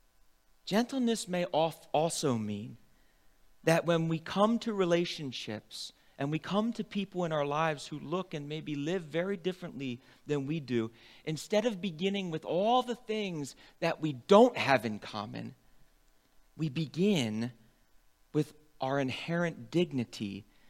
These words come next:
as common people who are created in the image of God. And as such, both have great value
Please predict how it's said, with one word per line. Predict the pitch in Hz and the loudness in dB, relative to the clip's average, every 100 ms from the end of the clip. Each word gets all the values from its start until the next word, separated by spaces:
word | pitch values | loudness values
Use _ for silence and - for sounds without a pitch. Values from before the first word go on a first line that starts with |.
| _ - _ _ _ - | _ -20 _ _ _ 0
as | 135 120 - | 0 -2 -10
common | - - 170 180 185 180 | -10 -2 0 0 -4 -8
people | - - 151 - 147 131 | -10 -8 -8 -2 -2 0
who | 131 117 | -2 -2
are | 113 | -4
created | - 123 113 127 135 139 135 - - _ | -8 -6 -4 -4 -2 -4 -6 -12 -20 _
in | 117 | -8
the | 110 110 113 | -6 -6 -4
image | 113 113 110 - - - _ - | -2 -2 -4 -8 -18 -20 _ -12
of | 104 - | -12 -12
God. | 107 107 92 - - - _ _ _ - _ - - _ _ | -14 -14 -16 -20 -20 -20 _ _ _ -20 _ -20 -20 _ _
And | 131 139 | -6 -2
as | 147 165 170 | -2 0 -2
such, | - - 123 - - | -4 -4 -6 -6 -2
both | 139 135 135 | 0 0 -2
have | - 117 110 | -6 -6 -6
great | 101 117 135 147 | -8 -2 0 -2
value | 92 123 117 110 107 104 | -4 -4 -2 -4 -8 -16